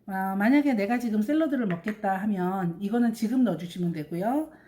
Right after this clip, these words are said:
아니면 요렇게 배추하고 요렇게 소스를 준비해 놨다가 요거는 냉장고에 요대로 넣으시면 돼요. 뚜껑 닫아가지고 요렇게 보관하시-, 보관하시다가 샐러드 먹을 때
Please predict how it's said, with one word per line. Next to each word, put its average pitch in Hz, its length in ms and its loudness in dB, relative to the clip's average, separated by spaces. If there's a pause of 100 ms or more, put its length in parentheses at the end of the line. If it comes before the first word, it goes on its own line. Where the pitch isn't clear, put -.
(180)
아니면 196 1000 2
요렇게 220 380 0
배추하고 208 1040 -2 (520)
요렇게 202 260 -2
소스를 349 440 2
준비해 196 360 0
놨다가 170 800 -2 (480)
요거는 269 380 6
냉장고에 220 520 2
요대로 240 300 0
넣으시면 170 400 -4
돼요. 156 300 -8 (460)
뚜껑 269 280 0
닫아가지고 196 640 -4
요렇게 190 320 -4
보관하시-, 185 800 -8
보관하시다가 214 1000 -2 (440)
샐러드 349 480 2
먹을 214 420 0
때 170 220 -2